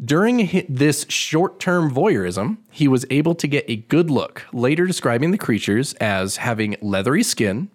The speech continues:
standing about three to four feet tall, what appeared to be webbed hands and feet,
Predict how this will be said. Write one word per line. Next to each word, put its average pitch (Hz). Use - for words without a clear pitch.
standing 117
about 104
three 208
to -
four 101
feet -
tall, 117
what 123
appeared 147
to 139
be 120
webbed 117
hands 131
and 95
feet, -